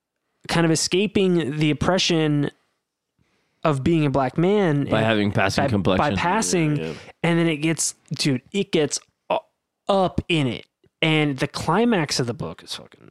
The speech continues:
Speaker 1: I, I, <sighs> he
Speaker 2: Is it
Speaker 1: goes
Speaker 2: based
Speaker 1: to, like,
Speaker 2: on a real person or not?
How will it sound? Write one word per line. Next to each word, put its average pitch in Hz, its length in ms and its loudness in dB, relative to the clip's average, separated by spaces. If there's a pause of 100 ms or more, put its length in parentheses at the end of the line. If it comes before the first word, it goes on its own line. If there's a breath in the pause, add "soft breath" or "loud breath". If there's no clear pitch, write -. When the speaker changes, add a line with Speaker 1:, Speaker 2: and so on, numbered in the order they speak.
Speaker 1:
I, 123 280 -4
I, - 100 -6
<sighs> - 1700 -18 (1500 soft breath)
he 165 540 0 (580)
Speaker 2:
Is 127 100 -2
it - 20 2
Speaker 1:
goes 180 140 2
Speaker 2:
based 175 80 2
Speaker 1:
to, 247 60 2
like, 202 60 2
Speaker 2:
on 180 60 0
a 165 40 0
real 165 140 0
person 175 300 -2
or 285 100 -2
not? 135 220 -4